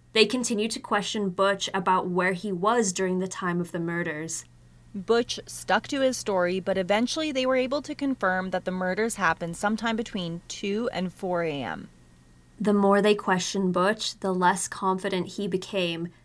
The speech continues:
Speaker 1: Eventually, Detective Rafferty decided he was done with all of this and told him,
Speaker 2: "It's almost unbelievable. Butch,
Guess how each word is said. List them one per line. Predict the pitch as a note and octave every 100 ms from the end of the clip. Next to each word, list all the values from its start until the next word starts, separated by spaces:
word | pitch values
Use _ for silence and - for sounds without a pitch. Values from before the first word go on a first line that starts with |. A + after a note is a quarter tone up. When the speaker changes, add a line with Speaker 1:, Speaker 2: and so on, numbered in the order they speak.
| _
Speaker 1:
Eventually, | G#3+ F#3 G#3 C4+ - G#3+ F#3 F#3
Detective | F#3+ F#3+ G#3+ A3 A#3+
Rafferty | A3 G3 - F#3 F3+
decided | F#3 - F#3 F3+
he | F3+ A3
was | B3+ B3
done | B3 A#3+ A3+
with | G3
all | F3 F3
of | E3+
this | E3+ F3 F3 -
and | F#3 C#4
told | - E4 E4
him, | G#3+ D3+ D#3+ E3+ - _ -
Speaker 2:
"It's | C#4 D4+
almost | D4+ F4 F4+ F4+ - -
unbelievable. | A#3+ B3+ B3 A3+ G3 G3 F#3+ E3+ C#3+ A2 - - - - D#3+
Butch, | B3+ E4 -